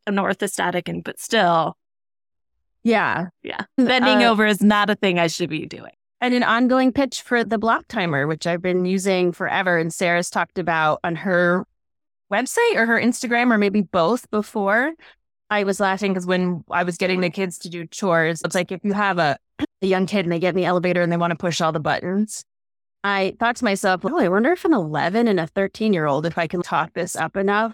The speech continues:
Speaker 2: that they will give a crap about who gets to flip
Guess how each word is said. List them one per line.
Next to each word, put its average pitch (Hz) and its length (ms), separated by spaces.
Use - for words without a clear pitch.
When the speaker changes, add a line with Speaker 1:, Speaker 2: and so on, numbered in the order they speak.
Speaker 2:
that 151 200
they 175 220
will 160 440
give 156 200
a 170 80
crap 214 320
about 185 260
who 190 80
gets 175 280
to 170 100
flip 165 280